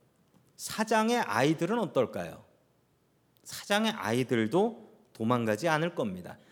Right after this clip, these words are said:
어떻게든 회사를 살려보려고 노력하겠죠. 자녀는 도망가지 않습니다. 생각해 보십시오. 우리는 종업원인가요? 자녀인가요? 하나님 나라의 종업원입니까? 자녀입니까?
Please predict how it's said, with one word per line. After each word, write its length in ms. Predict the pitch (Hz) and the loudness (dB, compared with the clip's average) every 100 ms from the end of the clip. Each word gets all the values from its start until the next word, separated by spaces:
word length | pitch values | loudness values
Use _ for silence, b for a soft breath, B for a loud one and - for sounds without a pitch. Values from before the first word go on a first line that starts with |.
| b - | b -12
어떻게든 800 | 107 - 170 170 143 101 95 98 | -10 0 0 2 2 2 -2 -2
회사를 420 | 180 185 180 190 | -2 0 0 0
살려보려고 640 | - 226 214 190 165 170 | -2 0 2 2 0 0
노력하겠죠. 760 | 175 180 180 185 160 - 95 - _ _ _ _ _ _ - | 2 0 0 -4 -4 -6 -12 -14 _ _ _ _ _ _ -10
자녀는 420 | - 127 127 185 | -2 0 0 -2
도망가지 460 | 151 135 101 95 147 | -2 -2 -2 -4 -6
않습니다. 400 | 147 - - - - _ _ _ _ - _ _ _ b b b b b b b b b - - _ - | -8 -10 -16 -20 -20 _ _ _ _ -20 _ _ _ b b b b b b b b b -16 -16 _ -4
생각해 420 | 226 247 254 254 | 4 6 8 8
보십시오. 420 | 226 190 - 196 | 6 2 4 6
우리는 680 | 156 165 196 226 156 95 82 | 6 6 6 6 6 2 -2
종업원인가요? 800 | - 156 175 185 185 180 180 196 | 2 4 4 4 2 4 4 4
자녀인가요? 800 | 165 117 120 113 90 82 73 - | -2 -2 -2 -2 -4 -8 -14 -18
하나님 480 | - 175 196 208 202 | -8 0 2 2 4
나라의 400 | 190 180 190 - | 6 6 4 0
종업원입니까? 880 | - 151 180 185 185 175 180 190 214 | -2 2 4 4 2 0 -2 -2 -4
자녀입니까? 800 | 175 113 98 82 82 82 - | -2 -6 -6 -8 -14 -20 -20